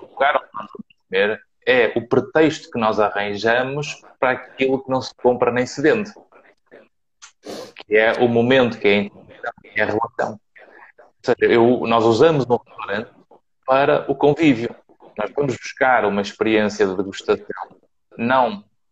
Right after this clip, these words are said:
para, não, não para estar lá pela comida em si, mas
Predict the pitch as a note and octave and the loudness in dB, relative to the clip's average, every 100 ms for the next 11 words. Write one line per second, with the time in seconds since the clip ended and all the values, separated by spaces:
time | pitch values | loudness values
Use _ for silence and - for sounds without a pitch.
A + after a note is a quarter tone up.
0 | _ G#2+ G#2 G2+ G2+ - G#2+ A2 - B2 | _ 0 2 0 -4 -10 -8 -8 -8 -8
1 | - A#2+ - A#2 A#2 C3 B2 - A2 G#2+ | -4 -2 0 2 2 2 2 0 2 2
2 | A2 A#2 A2+ G2+ G2+ G2+ - A2+ C#3 _ | 2 0 2 4 2 -2 -8 -10 -10 _
3 | - - _ _ A#2+ - | -20 -20 _ _ -16 -16